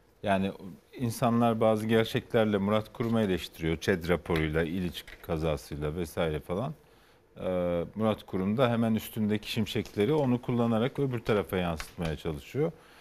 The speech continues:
Ee, yani burada dem Parti sonuna kadar,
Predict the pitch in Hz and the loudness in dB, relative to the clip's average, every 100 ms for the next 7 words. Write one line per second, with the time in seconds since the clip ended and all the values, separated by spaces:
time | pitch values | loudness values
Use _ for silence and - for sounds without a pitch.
0 | - - - 113 107 107 104 104 101 - | -20 -20 -4 2 4 4 4 4 0 -8
1 | - _ _ _ _ _ _ 113 113 110 | -20 _ _ _ _ _ _ 0 2 2
2 | 98 131 143 127 104 92 120 131 - 101 | 0 -2 2 2 2 2 2 2 2 2
3 | 87 - 135 139 - - - 123 123 139 | 2 -2 -4 -4 -10 -12 -2 0 2 0
4 | 123 117 95 113 | 0 0 2 0